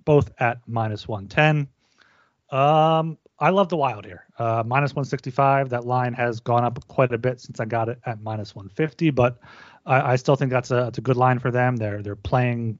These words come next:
decent hockey now. They're playing, have a lot to play for. They're not giving up a ton of goals at all. Marc-Andre Fleury should be playing that game. They are six oh and one in their last seven games, only losing to Toronto in overtime. And Vancouver now, we, we have no idea what,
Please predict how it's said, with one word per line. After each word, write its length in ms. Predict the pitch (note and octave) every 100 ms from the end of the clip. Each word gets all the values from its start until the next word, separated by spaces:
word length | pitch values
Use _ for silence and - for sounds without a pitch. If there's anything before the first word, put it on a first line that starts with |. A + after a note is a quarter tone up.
| -
decent 240 | D#3 D3+
hockey 320 | C3+ C3 C#3+
now. 260 | C3 B2+ B2+
They're 160 | A2+ G#2
playing, 540 | - B2 A#2+ A#2 A2+ _ - - _
have 120 | G#2
a 60 | G#2
lot 260 | B2 D3
to 60 | D3+
play 220 | C3 B2+
for. 240 | B2+ B2+ A#2
They're 80 |
not 240 | G#2 A#2 -
giving 180 | A#2+ B2
up 120 | A#2+
a 20 |
ton 160 | - B2
of 80 |
goals 460 | A#2 A#2+ A#2+ B2 -
at 160 | A#2 A2
all. 360 | C3+ C#3 C#3 _ _ _ - -
Marc-Andre 280 | A#2 A2 G#2
Fleury 400 | - C#3+ C#3 C3+
should 200 | C3 A#2+
be 60 |
playing 300 | A2 C#3+ C3
that 220 | B2+ B2 -
game. 360 | B2+ B2+ B2
They 220 | A2 G2+
are 340 | G#2 G#2 G2+ G2+
six 540 | - - D#3 - - -
oh 180 | B2+ A#2
and 160 | A2
one 220 | B2 C#3+
in 60 | C#3
their 80 | A2+
last 240 | G#2+ G2+
seven 260 | - G#2+ G2+
games, 460 | C#3+ D#3 D3+ D3+ _ - - - _
only 240 | - C3 A#2
losing 340 | A2+ A2 G#2
to 140 | G2+ A2
Toronto 500 | A#2 A2+ A2 G#2 G#2
in 160 | A2
overtime. 800 | A2+ C3+ C3+ C#3 B2+ B2+ B2 A#2 _ _ _ _ _ -
And 80 | A#2+
Vancouver 540 | A#2+ B2 D3 C3 B2
now, 480 | A#2+ A#2 A2+ A2+ - _ _
we, 140 | G3 A3
we 140 | C4
have 80 | A3+
no 120 | D3
idea 160 | B2 A2
what, 140 | A2+